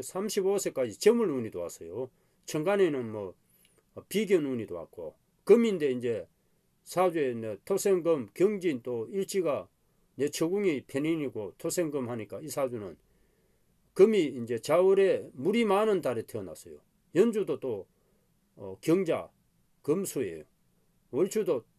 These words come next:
토수죠. 그래서 전체적으로 이제 나무나 불이 없는 사주예요. 그런데 대운이, 어, 갑오 대운, 큰 소나무하고 불이 들어왔어요. 작은 불.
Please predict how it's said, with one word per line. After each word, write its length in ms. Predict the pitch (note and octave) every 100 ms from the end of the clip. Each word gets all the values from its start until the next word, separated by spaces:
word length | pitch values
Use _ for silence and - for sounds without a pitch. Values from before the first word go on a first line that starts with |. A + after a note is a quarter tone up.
| _ _ _
토수죠. 960 | - F3+ F3+ E3+ - F#3 D3+ G2 B2 C3 _ _ _ _ _
그래서 160 | E3 D#3
전체적으로 560 | G#3 A3+ G#3+ D#3+ D3 C#3
이제 260 | B2 A2+ A#2 E3
나무나 500 | B2 D#3+ B3+ C4 D#3+
불이 240 | F#3 A3+
없는 220 | A3 A3+ F#3+
사주예요. 460 | - F#2 E2 D2+ - _ _ _
그런데 320 | G3 G#3 F3+
대운이, 560 | - G3+ G3+ D#3 D3+ C3+ _ _ _ _ _ _ _
어, 160 | G#2 F#2+
갑오 280 | C#3 F3 F#3+
대운, 260 | D3 A#2+ F#2+
큰 180 | F#3+ F3
소나무하고 800 | F3 D#3 D3+ D#3 D#3 D3+ B2 C3 _ _
불이 220 | F#3 G3
들어왔어요. 360 | D3 G2+ - F#2
작은 380 | A2 A#2+ A#2 F2
불. 180 | F#2